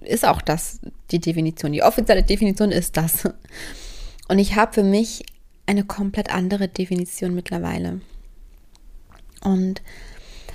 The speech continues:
das kam durch meinen Weg. Und zwar, ja, ich habe ja schon in den letzten zwei, drei Podcast-Folgen einfach, äh, direkt aus meinem Herzen geplaudert. <laughs> Und das mache ich heute auch wieder so. Ich war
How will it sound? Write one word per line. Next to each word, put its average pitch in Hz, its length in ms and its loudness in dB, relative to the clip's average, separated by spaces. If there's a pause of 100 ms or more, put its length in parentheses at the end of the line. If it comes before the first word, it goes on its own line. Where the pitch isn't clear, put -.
(160)
das - 580 4
kam 214 480 4
durch 226 240 6
meinen 214 320 4
Weg. 208 340 4 (580)
Und 196 180 2
zwar, 208 420 4 (1400)
ja, 175 220 2 (200)
ich - 100 -8
habe 185 140 -2
ja - 20 -2
schon 180 180 -2
in 180 80 0
den 180 100 0
letzten 180 440 -4
zwei, 185 240 0
drei 190 180 0
Podcast-Folgen 180 720 0
einfach, 180 400 -4 (720)
äh, 208 160 8
direkt 240 420 4
aus 226 140 6
meinem 220 160 6
Herzen 220 440 4
geplaudert. 233 720 8
<laughs> - 80 -2
Und 277 100 10
das 269 80 10
mache 247 260 6
ich 285 120 0
heute 285 180 4 (100)
auch 208 260 4
wieder 220 260 6
so. 226 280 4 (2000)
Ich 214 460 4
war 233 760 10